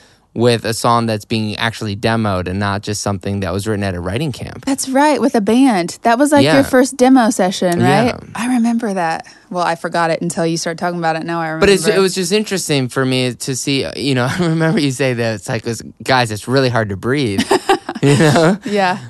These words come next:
Speaker 1: But
Speaker 2: Yeah, you don't see that every day in the pop world.
Speaker 1: No, you don't. But here they seem to be really supportive
Speaker 2: Mm-hmm.
Speaker 1: of women having their,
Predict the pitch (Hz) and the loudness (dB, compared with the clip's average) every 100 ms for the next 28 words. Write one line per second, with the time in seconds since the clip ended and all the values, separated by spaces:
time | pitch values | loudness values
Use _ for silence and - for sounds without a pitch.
0 | - 139 175 170 190 208 220 202 214 196 | -12 0 4 4 4 2 0 0 0 2
1 | 190 175 175 175 170 170 165 165 165 160 | 2 0 -2 -2 0 0 -2 -6 -8 -10
2 | 170 160 156 160 156 156 - - - _ | -6 -4 -4 -4 -4 -4 -8 -16 -20 _
3 | 160 170 190 185 190 202 160 170 - 180 | 0 2 2 2 2 0 0 -2 0 0
4 | 190 185 170 - 160 151 - 143 147 139 | 2 2 0 0 -2 -2 -4 -2 0 2
5 | 143 139 - 127 139 143 135 123 117 - | 2 0 -4 -2 0 2 2 0 -2 -6
6 | - 117 120 113 113 120 120 120 120 120 | -2 2 2 0 -2 -2 0 -2 -2 -4
7 | 117 117 113 110 113 113 113 | -4 -2 0 0 0 0 -2